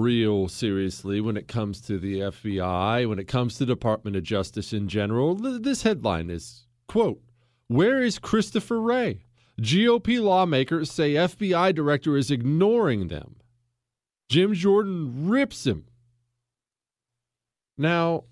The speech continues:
Christopher Wray is Donald Trump's pick for F B I director. Let's be clear about this. A lot of this lands on Trump's desk. It does. But Christopher Wray, by all accounts, and I'm hearing more and more that Trump is frustrated with him,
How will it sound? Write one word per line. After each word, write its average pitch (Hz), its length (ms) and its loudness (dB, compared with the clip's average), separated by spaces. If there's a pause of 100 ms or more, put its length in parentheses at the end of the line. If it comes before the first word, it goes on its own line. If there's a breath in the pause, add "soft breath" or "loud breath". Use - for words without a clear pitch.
(840)
Christopher 240 540 -2
Wray 160 320 0
is 131 160 -4
Donald 143 400 0
Trump's 135 400 -4
pick 127 280 -2
for 110 220 -2
F 104 180 0
B 113 160 0
I 98 160 2
director. 82 380 -6
Let's 87 220 -4
be 143 160 -2
clear 147 240 0
about - 260 -10
this. - 380 -20 (1300)
A 104 60 -2
lot 113 160 4
of 127 80 2
this 147 180 2
lands 143 320 2
on 156 200 2
Trump's 147 400 -2
desk. - 400 -6 (580)
It 110 120 -4
does. - 320 0 (1300)
But 127 140 4
Christopher 170 560 2
Wray, 135 320 4
by 104 200 2
all 135 280 2
accounts, 143 500 0
and 117 80 -2
I'm 113 180 0
hearing 151 540 2
more 147 300 2
and 156 100 0
more 139 180 2
that 113 140 -4
Trump 131 300 -2
is 143 100 -2
frustrated 123 640 0
with 85 220 -4
him, 90 220 -4